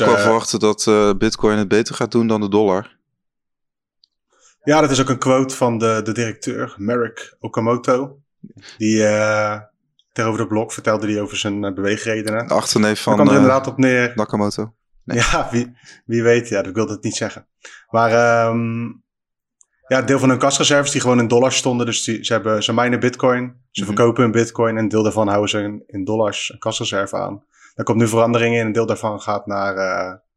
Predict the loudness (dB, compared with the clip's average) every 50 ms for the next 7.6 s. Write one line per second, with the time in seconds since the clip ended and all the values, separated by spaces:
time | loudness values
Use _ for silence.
0 | _ _ _ _ _ _ _ _ _ -6 -6 -2 0 0 0 0 2 0 0 2
1 | 0 0 0 0 0 0 0 -2 -4 -2 -2 -2 -2 -2 -4 -6 -6 -2 -2 0
2 | 0 0 0 -2 -2 0 0 2 2 2 2 0 0 0 -2 -4 -4 -8 -6 -2
3 | 0 2 2 2 0 -4 -10 -20 -20 _ -10 -6 -2 0 0 0 0 0 2 2
4 | 2 2 2 0 -2 -4 -4 -6 -6 -4 -4 -2 -2 -4 -6 -4 -4 -4 -2 -2
5 | -2 -2 0 -2 0 2 2 2 2 0 -2 -4 -2 -2 -2 -2 -2 -2 -4 -4
6 | -4 -6 -6 -4 -4 -4 -6 -6 -6 -6 -6 -4 -6 -6 -6 -6 -6 -4 -4 -4
7 | -4 -4 -4 -2 0 0 0 0 -4 -6 -8